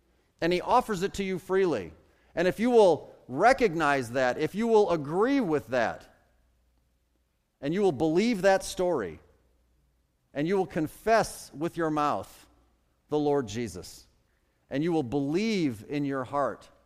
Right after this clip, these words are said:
that the Easter story is true, that God raised him from the dead, God makes a promise. And by the way, in the book of Titus, it is impossible for God to lie.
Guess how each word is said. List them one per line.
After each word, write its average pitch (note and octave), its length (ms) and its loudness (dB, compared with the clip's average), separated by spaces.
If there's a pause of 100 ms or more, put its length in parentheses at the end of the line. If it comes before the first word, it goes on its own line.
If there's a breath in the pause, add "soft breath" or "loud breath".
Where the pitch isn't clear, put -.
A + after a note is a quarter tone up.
(360)
that B2+ 460 -4 (120)
the C3 280 -8
Easter D#3+ 320 -6
story C#3+ 440 -4
is A2+ 200 -8
true, G#2 440 -8 (520)
that B2 140 -8
God B2 200 0
raised C#3+ 500 -2
him C3 380 -4 (240 soft breath)
from C#3 280 -4
the B2+ 80 -4
dead, F#2 340 -6 (960)
God D3 220 0
makes C#3 200 -6
a B2 40 -8
promise. A#2+ 680 -10 (840)
And A#2+ 280 -6
by B2+ 160 2
the C#3 80 -2
way, C3 220 0
in C3+ 80 -4
the B2 60 -6
book C3+ 160 -10
of B2+ 80 -14
Titus, C3 500 -6 (340)
it C3+ 80 -6
is B2+ 140 -4
impossible A#2+ 640 -4
for A2+ 200 -10
God A2 340 -4
to B2 80 -8
lie. F#2 460 -6